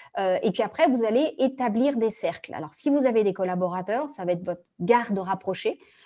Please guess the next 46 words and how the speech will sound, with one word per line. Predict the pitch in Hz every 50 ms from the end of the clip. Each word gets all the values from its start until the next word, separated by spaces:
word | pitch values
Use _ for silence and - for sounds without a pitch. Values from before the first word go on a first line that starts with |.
| - _ _ -
euh, | 175 170 165 160 170
ceux | - - 233 233
qui | 226 - 214 190
vont | 196 214
être | 220 - -
capables | - 208 196 - 170 175 226 220
de | 220 185
garder | 175 190 175 170 170 185 196 -
également | 214 214 196 202 190 185 185 196 240
leurs | 240 196 180 180 190
angoisses | 190 180 190 196 208 -
pour | - - 180 160 165
eux | 175 226 359 508 -
et | - 170 170
pourquoi | 160 - 160 - 180 175
pas | - 180
les | 175 175 170
vôtres, | 165 190 262 277 - -
même | 190 175 175 170
si | - 175
vous | 175 180
vous | 185 190 180
en | 175
gardez | 175 180 175 175 180 175
quelques-unes. | 180 160 156 175 170 160 175 208 262 381 - - - - - - - - _ - 185
Euh, | 185 175 175 175 180 -
et | 220
puis | 185 - -
après, | 247 190 - - 285 330 359
il | 311 240
y | 240
a, | 226 247 269 262 - -
euh, | 180 180 175 175 165 180
co-, | - 214 180 175
comme | - - 196 202
le | 202 196
dit, | 185 196 208 220 226 208
euh, | 180 170 170
très | - - 190 180
justement, | 165 175 175 - - - 190 180 190 190 185 185 170
euh, | 165 160
Christine, | - - 202 - - - 339 302 285
c'est | 277 -
le | 185 180
fait | - 269 269 262
que | - - 214 196 196